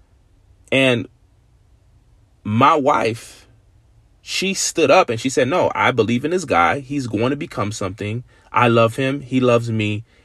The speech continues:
We're gonna move forward. We're gonna date. We're gonna eventually get married." The love that my wife proclaimed on her lips that she had for me, it was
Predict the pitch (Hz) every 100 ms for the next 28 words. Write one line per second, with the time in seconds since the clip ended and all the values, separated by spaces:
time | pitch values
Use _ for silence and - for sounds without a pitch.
0 | _ - 147 170 165 160 151 139 123 117
1 | 113 127 151 147 123 107 101 92 - -
2 | 147 135 101 95 104 107 101 90 87 73
3 | 76 65 50 - _ _ _ _ _ _
4 | _ - 104 107 113 123 165 190 - -
5 | _ _ _ _ _ - 110 120 131 127
6 | 120 123 - 127 113 - 127 160 151 135
7 | 147 156 202 - 117 110 139 120 123 147
8 | - 196 220 254 _ _ _ _ - 123
9 | 107 107 -